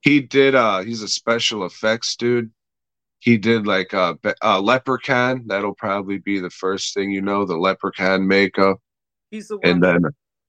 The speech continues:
Speaker 2: like, maybe Severin released something.
Speaker 1: Fuck yeah.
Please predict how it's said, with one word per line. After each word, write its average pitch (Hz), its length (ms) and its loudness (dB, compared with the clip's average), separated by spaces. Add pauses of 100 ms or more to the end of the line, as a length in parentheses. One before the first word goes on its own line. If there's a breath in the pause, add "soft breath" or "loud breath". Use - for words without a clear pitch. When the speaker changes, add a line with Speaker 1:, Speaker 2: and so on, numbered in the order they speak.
(600)
Speaker 2:
like, 123 100 -14
maybe 147 240 -12
Severin 160 520 -10
released 156 420 -10
something. 165 320 -10
Speaker 1:
Fuck 156 340 4
yeah. 165 600 2